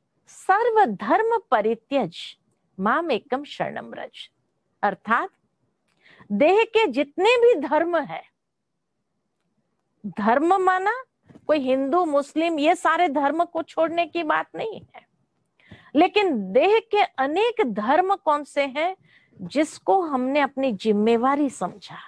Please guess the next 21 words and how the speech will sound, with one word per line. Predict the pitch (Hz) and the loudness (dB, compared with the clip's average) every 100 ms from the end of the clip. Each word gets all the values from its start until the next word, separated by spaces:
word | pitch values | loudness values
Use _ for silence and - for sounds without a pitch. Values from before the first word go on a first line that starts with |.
| - _ _ _ | -20 _ _ _
हमारा | 254 277 285 294 | 0 2 2 0
कर्तव्य | 277 - 220 _ - 370 349 320 | -4 -4 -4 _ 0 0 2 -2
समझा, | - 190 156 - - - _ _ _ _ _ _ _ _ _ | -4 -8 -8 -14 -16 -18 _ _ _ _ _ _ _ _ _
वो | 190 247 330 | -4 0 0
हमारा | 240 240 247 269 226 | 0 -2 0 0 -2
धर्म | - - 262 262 180 | -6 -2 -2 0 -4
है। | - - - - _ - - _ _ _ _ _ - | -8 -16 -14 -16 _ -20 -20 _ _ _ _ _ -8
जैसे | 185 294 302 370 392 392 - - | 2 2 4 2 2 0 -4 -4
एक | 285 - | -4 -2
पितृ | 392 - 392 | -2 2 0
धर्म | 247 196 240 285 254 | 0 -2 -2 -2 -4
कहते | - _ _ _ _ _ _ _ - 208 - | -10 _ _ _ _ _ _ _ -8 -8 -6
हैं | 415 | -8
ना, | 403 - _ _ _ - | -8 -12 _ _ _ -6
पिता | 277 285 320 | -6 0 -2
के | 320 339 | 0 -4
प्रति | - 240 240 294 | -2 -2 -2 0
एक | 277 269 | -2 -2
बच्चे | 233 - 254 | -8 -4 -6
का | 247 262 | -4 -2
धर्म, | 220 - 247 311 285 | -4 -4 -2 0 -2